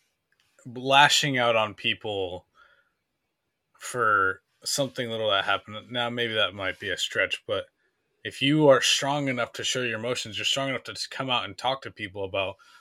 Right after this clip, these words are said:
what the problem is at hand, so you guys can push past it and move forward. There's no, there's nothing wrong with that. It's like, it actually shows that you're stronger than you are weak. But this persona and this society that we have says, "Well,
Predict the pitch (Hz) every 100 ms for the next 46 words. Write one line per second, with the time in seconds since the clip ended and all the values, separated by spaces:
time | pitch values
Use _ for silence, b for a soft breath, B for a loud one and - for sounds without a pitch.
0 | b 139 135 113 123 127 117 113 104 92
1 | - 135 135 104 92 87 _ _ _ _
2 | - 117 117 107 107 - 123 - 117 117
3 | - 101 101 - 131 120 92 113 110 151
4 | 127 _ 104 110 127 151 98 98 147 104
5 | 98 98 120 165 135 123 127 139 - 110
6 | 92 131 120 110 104 98 - 127 156 127
7 | 92 90 87 101 95 - 113 107 101 98
8 | 135 101 - 90 90 B B B 127 -
9 | 131 - 147 156 127 104 101 92 117 -
10 | 127 147 107 95 98 110 131 110 - 95
11 | 98 92